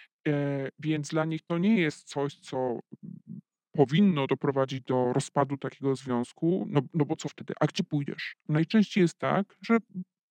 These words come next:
czasami matki czy ojcowie mówią: „Dobrze, rozumiem, że jest ci źle, e, ale musisz wytrzymać, no bo, a, a za co dzieci, e, wyżywisz?”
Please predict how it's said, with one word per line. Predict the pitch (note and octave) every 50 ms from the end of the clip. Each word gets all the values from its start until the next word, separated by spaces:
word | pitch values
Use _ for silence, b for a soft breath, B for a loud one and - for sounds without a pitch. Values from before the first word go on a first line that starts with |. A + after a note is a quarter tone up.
| _
czasami | - G3 F#3 - - F3+ F3 F3 E3
matki | D3 C#3 C#3+ C#3+ - _ - D#3 B2
czy | - - - C3 -
ojcowie | C#3 C#3+ - - C#3+ B2+ C3 C#3 C#3 C#3+ D3
mówią: | C#3+ C#3+ C3+ - C#3 C3+ C#3+ - G3 - - - - B B B B B -
„Dobrze, | D#3+ D3 C#3 - E3
rozumiem, | - D#3 D#3+ F3+ F#3+ F3+ E3 D3+
że | D3 D3 D#3
jest | D3+ - -
ci | - D#3 C#3
źle, | - C#3 C3+ D#3+ F#3 G#3+ A3 _ b b b b b b b b b b b _ -
e, | D3+ C#3+ C#3+ C#3+ C#3+ C#3+ C#3+ C#3 C#3 C#3+ C#3+ D#3 - _ _ -
ale | F3+ F#3 F#3+
musisz | G3 G#3 G3 - C4+ A#3
wytrzymać, | A3+ A3+ - - C#4 C4+ D#3+ B2+ - - - -
no | D#3+ D3+
bo, | D3+ E3 D#3+ E3 E3+ E3+ E3+ - -
a, | F#3+ F#3+ - - D#3+
a | G3 F3+ F3 - _
za | E3 F3 - G3+ F3
co | - D#3+ C#3
dzieci, | B2+ C#3+ C3+ - - - C3+ B2+ -
e, | C3+ C3+
wyżywisz?” | C3 C#3+ C3+ C3 B2+ C#3+ E3 F#3+ - - -